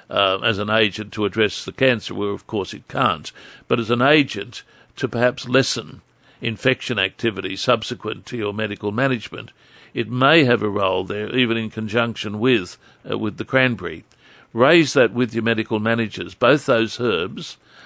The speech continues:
in my opinion, are exceedingly safe, and you can indeed get a, a massive information these days on both of those herbs from the net,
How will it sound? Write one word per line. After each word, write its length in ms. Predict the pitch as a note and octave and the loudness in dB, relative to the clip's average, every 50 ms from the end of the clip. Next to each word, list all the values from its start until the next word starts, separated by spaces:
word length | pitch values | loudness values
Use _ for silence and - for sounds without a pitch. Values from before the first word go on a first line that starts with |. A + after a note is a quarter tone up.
| - - _ | -20 -14 _
in 160 | - A#2+ A#2 | -2 0 2
my 200 | A#2 A#2+ B2 B2 | 4 4 4 4
opinion, 400 | A#2+ - - A#2+ A2+ A2 A2+ G#2 | 2 0 -2 -2 -2 0 -2 -2
are 100 | G#2 G2+ | -2 -4
exceedingly 720 | G2 - - - - - C#3+ D3+ D3 C3+ C#3+ C3+ C3 B2+ A#2 | -4 -6 -6 -8 0 2 4 4 4 4 2 2 2 0 0
safe, 520 | - - B2 G2 E2 C2 - - - - _ _ _ _ - - _ _ | 2 2 4 4 4 0 -4 -12 -18 -20 _ _ _ _ -20 -20 _ _
and 160 | B2+ A2 A2 G#2+ | -4 -4 -2 0
you 120 | A2 A2 | -2 -2
can 180 | - - A#2 A2+ | 0 -2 -2 -2
indeed 500 | A2 A2 G#2 A#2+ C3 B2 A2 G2+ G2 - _ - - _ _ | -2 -4 0 2 2 4 4 2 -2 -6 _ -20 -20 _ _
get 200 | A2+ A2+ - - | 0 0 0 0
a, 80 | B2 A#2 | -6 -6
a 400 | G#2 G#2 A2 A2 G#2+ - A2 G2+ | -6 -6 -8 -8 -4 -4 -4 -2
massive 460 | G#2 A2 B2 C#3+ D3+ - - C3 A#2+ | 0 0 2 2 2 2 0 2 2
information 880 | B2 A#2 A2+ - - G#2+ A2 A2 A2 G#2 G2 - - E2+ D#2+ F#2+ C3 - _ _ _ - _ _ | 2 2 0 -2 -2 0 2 2 2 2 0 -4 -6 -8 -8 -10 -14 -16 _ _ _ -20 _ _
these 360 | - A#2 B2+ C3 B2 G#2+ - | 0 2 4 4 2 0 0
days 400 | - G#2+ F2 F2 F#2 G#2 G2+ A2+ | 0 0 0 0 -2 -4 -2 -2
on 180 | A2+ A2 G#2+ G#2 | 0 0 0 2
both 300 | G#2+ A#2+ C3 C#3 A#2 B2 | 4 4 4 4 2 0
of 100 | A2 F#2 | -4 -2
those 340 | G#2 G2 G2 F#2+ F2+ - | 0 0 0 -2 -2 -4
herbs 460 | G#2+ G#2+ G2 D#2 D#2 D#2+ E2+ - - - - - - _ | -2 0 0 -2 -2 -6 -10 -16 -18 -18 -20 -20 -20 _
from 320 | - - B2+ A#2 A2 G#2+ | 2 4 4 4 4 2
the 100 | G2+ G#2 | -2 0
net, 340 | A2 A2+ C3 - - - | 2 2 2 2 0 -6